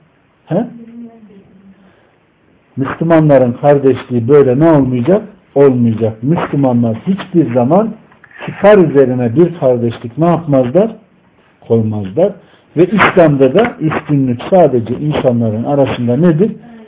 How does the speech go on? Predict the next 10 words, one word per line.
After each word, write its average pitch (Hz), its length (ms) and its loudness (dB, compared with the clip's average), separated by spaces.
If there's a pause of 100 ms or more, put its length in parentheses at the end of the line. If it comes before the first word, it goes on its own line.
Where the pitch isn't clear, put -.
(120)
Takva 131 440 2
yönündedir. 107 680 -2 (460)
Ve 127 80 -4
her 175 320 4
bilen 127 280 0
üzerinde 127 580 0
de 110 160 -6
bir 143 220 0
bilen 175 340 4
vardır. 190 380 4